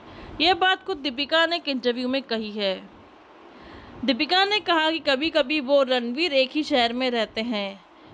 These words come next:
फिर भी एक साथ बैठ नहीं पाते। दीपिका ने कहा कि उनके लिए अपने पति के साथ quality time बिताना बहुत अहम है। इसे possible बनाने के लिए वो पूरी मेहनत करती हैं।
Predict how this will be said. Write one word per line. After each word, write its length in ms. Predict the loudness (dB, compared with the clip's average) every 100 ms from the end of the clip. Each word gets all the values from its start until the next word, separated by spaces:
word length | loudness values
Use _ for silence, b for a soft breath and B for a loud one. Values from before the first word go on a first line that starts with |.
| -2
फिर 160 | 2 4
भी 140 | 4
एक 120 | 0 0
साथ 220 | 0 0
बैठ 460 | 2 0 0 -2
नहीं 280 | -8 -4 -4
पाते। 480 | 0 -2 -2 -8 -8 -16 -20 -20 -20 -20 B B -4
दीपिका 380 | -2 0 0 2
ने 160 | 0
कहा 240 | -2 0 0
कि 140 | 0
उनके 280 | -4 -4 -2
लिए 120 | -2
अपने 180 | 0 -2
पति 340 | -2 -4 -4
के 140 | -4 -4
साथ 240 | 0 0
quality 480 | -2 -4 -2 -2 -2
time 300 | 0 2 0
बिताना 400 | 0 2 2 2
बहुत 480 | 0 0 0 -2 -4
अहम 320 | -4 -2 -2
है। 280 | -4 -4 -6 -16 -20 -20 -14
इसे 180 | 0 0
possible 460 | 2 0 0 0 2
बनाने 440 | 2 2 2 0
के 180 | -2 -4
लिए 180 | 2 2
वो 60 |
पूरी 320 | 2 -2 -2
मेहनत 400 | 0 0 0 -4 -4
करती 220 | -10 -10
हैं। 360 | -10 -8 -8 -10